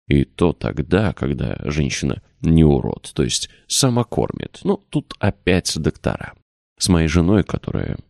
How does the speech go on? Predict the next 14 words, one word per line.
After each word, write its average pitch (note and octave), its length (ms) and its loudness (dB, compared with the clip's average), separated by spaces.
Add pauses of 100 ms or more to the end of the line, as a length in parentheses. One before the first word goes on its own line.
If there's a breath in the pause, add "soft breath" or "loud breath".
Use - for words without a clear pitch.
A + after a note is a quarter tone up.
сама F2+ 540 2
хотела - 480 -2
кормить D#2 720 2
и C#2 80 0
кормила F#2+ 440 4
следующих - 560 -2
пятерых D2 380 0
детей, C#2+ 300 0
случилось F#2+ 600 2
с - 140 -4
первым G2 340 2
же E2 140 2
ребёнком G2 440 2
нездоровье. F#2+ 640 0